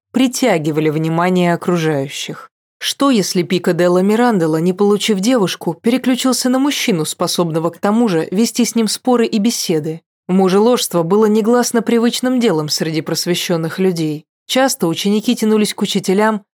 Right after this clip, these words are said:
художники – к красавцам-моделям, правители – к привлекательным юным дворянам.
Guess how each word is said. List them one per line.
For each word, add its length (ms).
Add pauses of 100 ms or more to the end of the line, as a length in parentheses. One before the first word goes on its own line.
художники – 600
к 60
красавцам-моделям, 1120 (160)
правители – 480
к 100
привлекательным 720
юным 340
дворянам. 560